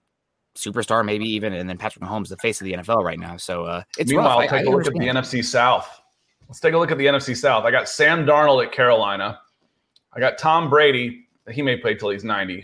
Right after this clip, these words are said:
Speaker 2: Who knows? I-, in Tampa. And who the hell do we have in New Orleans? And then I got a thirty-six-year-old, you know, Matt Ryan in Atlanta. So
Speaker 1: Future Denver Bronco, Matt Ryan.
Speaker 2: <laughs> we can, we can hit on that a little bit. I know. I think it was Tim Durr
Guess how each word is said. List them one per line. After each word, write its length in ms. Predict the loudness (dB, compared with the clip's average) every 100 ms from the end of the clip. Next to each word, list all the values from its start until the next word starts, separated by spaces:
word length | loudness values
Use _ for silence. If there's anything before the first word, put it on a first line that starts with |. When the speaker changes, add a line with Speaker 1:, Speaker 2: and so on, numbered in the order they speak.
| -10
Speaker 2:
Who 80 | -4
knows? 460 | -2 -4 -6 -10 -4
I-, 120 | -2
in 220 | 0 -2
Tampa. 520 | 0 0 2 2 2 0
And 200 | -4 -4 _ _ _
who 100 | -2
the 80 | 0
hell 180 | 4 4
do 60 |
we 100 | 4
have 200 | 2 2
in 80 | 0
New 80 | 2
Orleans? 440 | 4 4 0 -6
And 100 | -4
then 60 | 0
I 60 |
got 120 | 4 2
a 120 | 4
thirty-six-year-old, 1040 | 2 2 2 -2 0 2 4 4 2 -4 _ -2
you 100 | 2
know, 220 | 2 2
Matt 300 | 2 2 2
Ryan 300 | 2 2 2
in 80 | 0
Atlanta. 520 | 0 2 2 -2 -8 _ _ _ _ -10
So 180 | 0 0
Speaker 1:
Future 140 | 2
Denver 240 | 0 0
Bronco, 340 | -2 -2 -4 -4
Matt 180 | -4 -4
Ryan. 280 | -6 -8 -16 _ _ _ -4
Speaker 2:
<laughs> 600 | -2 0 -4 -4 -2 2
we 160 | 2
can, 100 | 2
we 120 | 0 2
can 120 | 4
hit 140 | 6
on 140 | 6 4
that 140 | 4
a 40 |
little 200 | 4 2
bit. 160 | 2 2
I 120 | 2
know. 200 | 4 4
I 80 | 4
think 140 | 2
it 40 | 0
was 140 | -2
Tim 260 | -2 -2 2
Durr 360 | 4 4 4